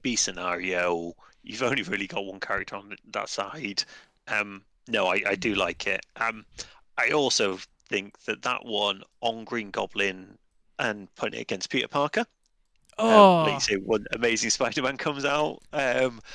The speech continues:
Speaker 1: I think that's gonna be great fun as well, because it
Speaker 2: Well
Speaker 1: really does then become, <laughs> "Right, you've gotta go for that."
Speaker 2: Let's talk about the other potential Amazing Spider-Man tech,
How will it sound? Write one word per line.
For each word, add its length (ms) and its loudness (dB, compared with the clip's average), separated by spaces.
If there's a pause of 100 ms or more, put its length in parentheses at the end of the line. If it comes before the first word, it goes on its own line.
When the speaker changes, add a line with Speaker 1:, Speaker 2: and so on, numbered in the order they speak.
(200)
Speaker 1:
I 140 0
think 160 2
that's 200 0
gonna 160 -8
be 100 -12
great 240 -2
fun 200 -8
as 120 -6
well, 180 -2
because 280 -6
it 80 -4
Speaker 2:
Well 80 -4
Speaker 1:
really 240 2
does 260 -2
then 180 -2
become, 680 -2
<laughs> 100 -10
"Right, 200 -2
you've 280 -4
gotta 220 0
go 200 2
for 180 -4
that." 220 -10 (500)
Speaker 2:
Let's 220 -2
talk 220 4
about 180 4
the 200 -4
other 300 8
potential 720 0
Amazing 400 0
Spider-Man 500 4
tech, 420 0